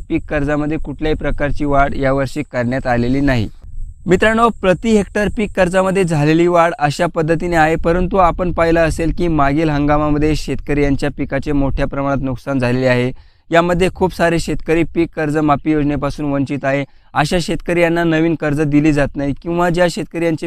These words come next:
पीक कर्जाचे पुनर्गठन केले आहे, असे शेतकरी आता या पीक कर्जासाठी त्यांना, अ, कर्ज उपलब्ध होईल की नाही, हे देखील पाहणं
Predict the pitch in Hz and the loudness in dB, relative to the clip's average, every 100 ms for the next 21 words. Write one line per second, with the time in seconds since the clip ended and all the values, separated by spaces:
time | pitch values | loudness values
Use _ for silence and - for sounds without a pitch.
0 | - 165 - 160 160 160 151 156 156 151 | -8 -8 -4 -2 -2 -2 -6 -4 -2 0
1 | 151 127 147 151 147 147 143 151 - - | 0 -2 -6 -2 2 2 2 0 -4 -10
2 | - - 147 180 165 170 - 170 175 170 | -10 -2 0 0 -6 -8 -6 -2 0 0
3 | - - - 139 165 165 147 165 160 - | -4 -4 -2 0 0 0 0 -2 -2 -2
4 | 156 160 156 147 165 160 - - 143 151 | -2 -2 -2 -2 0 0 -4 -10 -4 0
5 | 160 160 127 131 123 120 147 147 165 151 | 2 0 -2 0 0 0 0 2 0 0
6 | 165 151 156 139 156 160 160 156 151 139 | -2 0 0 2 2 2 0 0 0 0
7 | 147 151 160 147 147 143 | 0 0 -2 -2 0 0